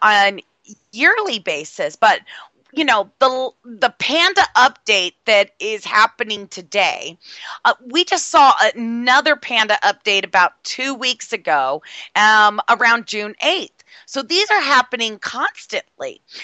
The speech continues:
Now, before that, it was about April twenty-sixth. Um, but before that, I mean, it was, like, two weeks before, a couple days before. There was at one point in the game where it was, like, three days later, four days later.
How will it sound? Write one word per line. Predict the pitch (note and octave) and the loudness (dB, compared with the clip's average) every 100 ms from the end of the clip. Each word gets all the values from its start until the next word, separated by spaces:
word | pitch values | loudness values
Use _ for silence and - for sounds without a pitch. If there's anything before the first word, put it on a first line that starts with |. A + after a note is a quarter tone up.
| - | -8
Now, | B3+ C4 | 2 2
before | A3+ C4 - A3+ G3 | 2 -8 -2 2 2
that, | F3+ D4 E4+ C#4+ C4 | 2 2 4 4 4
it | A3+ | 0
was | G#3+ G3+ | -2 -2
about | G3+ F#3+ - | 2 2 0
April | G3 G#3+ | -8 -8
twenty-sixth. | G3+ - F#3 F3 - F3 D3 _ - - | -12 -8 -8 -10 -14 -12 -12 _ -20 -6
Um, | G3+ F#3+ F#3 | -4 -4 -8
but | F3 G#3+ G3+ F#3+ _ _ | 2 2 2 -4 _ _
before | F#3+ G#3 A#3+ G#3+ G3+ | -12 -8 0 0 0
that, | B3 D4 C4 | 2 4 4
I | G3+ | 0
mean, | G3+ G3 | -4 -10
it | - | -10
was, | G3 F3+ | -12 -2
like, | F#3+ F3 - | -2 -2 -8
two | A3+ | -14
weeks | G3 F#3+ | -12 -12
before, | - F3 - C4 B3+ | -16 -12 -2 0 0
a | A3 | 0
couple | A3 G#3+ | -6 -8
days | A3 G3+ G3+ | -6 -6 -8
before. | G3+ - F#3+ F3+ - - - | -14 -4 -2 -2 -6 -20 -6
There | A#3 | -4
was | A3+ A3 | -2 -4
at | A#3+ | -6
one | A3 B3+ C4+ | -2 0 0
point | - B3+ A#3+ | -2 -2 0
in | A3 G#3+ | -2 -6
the | |
game | G3 G#3+ G#3+ A3 | -4 -2 -2 -2
where | G#3 | -2
it | F#3+ | -2
was, | F#3 G3 | -4 -6
like, | F#3 F3 _ | -4 -4 _
three | G#3 A3 | -10 -4
days | G3+ G3+ G3 | -2 -4 -2
later, | G3 G3 G3+ | -4 -2 -6
four | - G3+ F#3+ | -4 -4 -2
days | F3+ F3+ | -4 -6
later. | F3+ E3+ D#3+ D3+ D#3 | -4 -4 -4 -8 -8